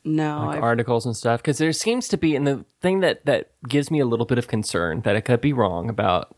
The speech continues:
Speaker 2: the whole Jesus thing, is there does seem to be, like, kind of a universal thing that goes on. But then I'm thinking, but if you're already a Christian,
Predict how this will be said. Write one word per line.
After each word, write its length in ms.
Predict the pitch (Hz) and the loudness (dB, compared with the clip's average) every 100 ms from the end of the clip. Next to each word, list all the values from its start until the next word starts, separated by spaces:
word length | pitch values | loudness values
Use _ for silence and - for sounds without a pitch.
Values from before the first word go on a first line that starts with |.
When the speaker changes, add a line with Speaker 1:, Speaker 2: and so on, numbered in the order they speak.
| _ | _
Speaker 2:
the 140 | 120 | 0
whole 140 | 113 110 | 2 0
Jesus 420 | 120 120 117 - | 0 -4 -4 -8
thing, 320 | 64 - 113 - - - | -8 -10 -14 -16 -20 -8
is 140 | 123 120 | -4 0
there 160 | 120 | 0
does 340 | 113 139 156 160 | 0 0 0 0
seem 240 | - 156 | -2 -2
to 60 | 147 | 0
be, 160 | 147 135 | 0 0
like, 160 | 123 | 0
kind 160 | 131 127 | 0 -2
of 100 | 123 | -2
a 60 | |
universal 1000 | 113 113 117 110 101 104 - 139 143 143 - _ _ _ _ _ _ _ - | -4 -2 0 0 -2 -4 -2 0 0 -2 -10 _ _ _ _ _ _ _ -2
thing 160 | 139 | 0
that 60 | 123 | 0
goes 220 | 139 117 | 0 0
on. 180 | 131 147 | 2 2
But 80 | 156 | 2
then 100 | 175 | 2
I'm 140 | 208 | 0
thinking, 420 | 185 175 160 143 - | 0 -2 0 -4 -2
but 120 | 143 | 0
if 120 | 135 | 0
you're 180 | 151 - | 0 0
already 340 | 156 170 180 143 | 2 2 4 2
a 80 | |
Christian, 760 | 117 - 123 - - 160 160 165 | 0 0 0 0 0 0 0 -4